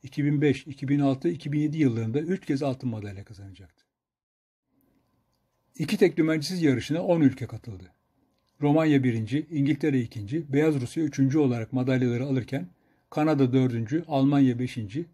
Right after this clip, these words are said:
Yeni Zelanda altıncı oldu. B finalde Çin birinci olurken Bulgaristan ikincilikte kaldı.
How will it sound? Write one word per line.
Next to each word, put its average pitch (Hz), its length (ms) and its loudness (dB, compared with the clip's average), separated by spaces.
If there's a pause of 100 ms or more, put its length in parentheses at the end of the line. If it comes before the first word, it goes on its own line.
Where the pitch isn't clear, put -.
Yeni 143 200 -2
Zelanda 127 400 0
altıncı 117 440 -6
oldu. 87 180 -14 (880)
B 180 180 6
finalde 139 500 0
Çin 160 260 -2
birinci 139 340 2
olurken 147 460 0
Bulgaristan 135 520 0
ikincilikte 117 540 -4
kaldı. 101 280 -16